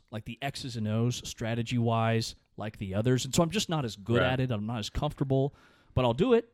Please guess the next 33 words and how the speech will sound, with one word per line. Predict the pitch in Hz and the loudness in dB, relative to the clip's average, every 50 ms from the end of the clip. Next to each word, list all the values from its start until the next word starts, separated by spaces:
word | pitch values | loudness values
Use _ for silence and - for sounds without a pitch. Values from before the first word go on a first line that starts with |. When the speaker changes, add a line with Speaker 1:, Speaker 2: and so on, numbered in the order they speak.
| _ - | _ -10
Speaker 1:
I | - | -10
still | - - - 127 107 | -8 -8 -8 -6 -4
like | 120 160 214 - | -4 -4 -2 -2
it, | 151 147 - _ _ _ _ | -2 -2 -4 _ _ _ _
but | - 113 107 101 - _ - | -2 -2 -2 -2 -2 _ 2
definitely | 165 170 - 165 147 113 120 | 2 4 2 0 -2 -2 -4
football | 113 - 120 - - 98 | -4 -6 -6 -4 -4 -6
and | 92 | -6
basketball | 90 85 80 - - - - - 80 | -6 -8 -8 -8 -8 -8 -10 -12 -10
are | 78 | -6
my | 80 101 | -2 0
Speaker 2:
I, | 104 | 0
Speaker 1:
top | 98 80 - | 0 -2 0
two. | - - | 4 6
Speaker 2:
baseball | 120 135 131 - - 104 92 | 6 6 6 4 2 2 2
kills | - - 117 107 101 92 101 | 2 0 -2 -2 -2 -2 -6
me | 98 92 | -10 -10
'cause | - - 101 92 87 95 - - | -8 -8 -8 -8 -8 -10 -16 -12
when | - 107 104 | -8 -6 -6
I, | 104 107 - | -6 -6 -8
when | - 113 104 | -8 -6 -4
I | 101 98 | -4 -4
think | - - 131 120 104 - | -2 -2 -2 -2 -2 -4
radio | 104 98 101 104 107 113 104 90 87 87 82 80 82 | -4 2 6 6 6 6 6 2 0 -4 -4 -4 -6
specifically, | 78 - - - 92 - - 98 98 90 90 87 80 - 82 82 80 82 82 _ _ _ _ _ _ _ _ _ _ _ | -8 -8 -8 -8 -8 -6 -4 -4 -4 -4 -4 -8 -10 -10 -10 -8 -8 -10 -12 _ _ _ _ _ _ _ _ _ _ _
how | - - 120 | -2 0 0
much | 123 120 117 110 - - - - - 113 98 98 - _ - | 2 2 0 0 -2 -4 -10 -10 -14 -18 -18 -18 -20 _ 0
dead | - 113 107 107 110 110 110 101 98 | 2 4 4 4 2 -2 -4 -8 -10
time | - - 110 101 95 92 90 90 90 92 90 90 95 _ _ _ _ _ _ _ _ _ _ _ _ _ _ _ - | -6 -4 -2 -2 -2 -4 -6 -8 -10 -12 -14 -16 -20 _ _ _ _ _ _ _ _ _ _ _ _ _ _ _ -6
you | 101 104 104 | -2 0 2
have | 101 107 104 - - | 2 2 2 0 -2
to | - 90 | -8 -10
fill | - - - - 110 107 101 92 90 87 87 85 | -10 -8 -4 -2 0 0 0 0 -2 -4 -8 -10